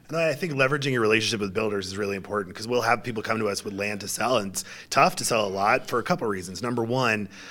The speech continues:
land prices, there's been downward pressure because cost of building and, and home cro-, but number two, a lot of other agents and the buyers themselves can't find a builder in our market that's free.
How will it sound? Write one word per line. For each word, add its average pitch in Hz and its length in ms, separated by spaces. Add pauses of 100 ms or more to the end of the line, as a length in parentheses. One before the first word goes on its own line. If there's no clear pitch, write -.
(120)
land 139 280
prices, 127 400
there's 110 140
been 107 120
downward 107 360
pressure 107 280
because 104 320
cost 107 300
of 107 80
building 104 480
and, 95 180
and 98 160
home 104 160
cro-, 113 220
but 160 100
number 185 200
two, 214 280 (460)
a - 20
lot 143 260
of 165 220
other 123 280
agents 139 420
and 117 340
the 107 400
buyers 113 340
themselves 110 300
can't 123 300
find 117 160
a - 20
builder 104 440
in 107 160
our 113 100
market 104 460
that's 104 260
free. 120 400